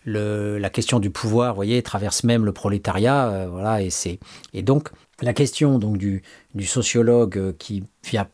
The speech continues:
parler de, de l'insécurité à, à, à la télé, eh bien, c'est que, euh, le, les journalistes, dans leur tête, pensent déjà comme Alain Bauer.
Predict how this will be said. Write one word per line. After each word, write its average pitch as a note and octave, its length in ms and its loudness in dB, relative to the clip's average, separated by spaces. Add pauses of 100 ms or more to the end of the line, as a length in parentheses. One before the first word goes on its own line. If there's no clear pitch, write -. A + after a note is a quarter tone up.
parler A#2 300 2
de, G2+ 220 -8
de A2 180 -4
l'insécurité G#2 800 -2
à, F#2+ 120 -4
à, F#2 340 -6
à F#2+ 40 -2
la F#2 120 -2
télé, G#3 320 0 (340)
eh - 80 -12
bien, C3 260 2
c'est G2 220 -2
que, C3 120 0
euh, B2 300 4 (320)
le, F#2+ 260 -6
les F#2+ 220 -4
journalistes, G2 560 2
dans G2+ 80 4
leur F#2 180 -2
tête, - 360 0
pensent F#2+ 220 -4
déjà B2 260 2
comme G2+ 200 -2
Alain G#2 160 2
Bauer. G#2 400 2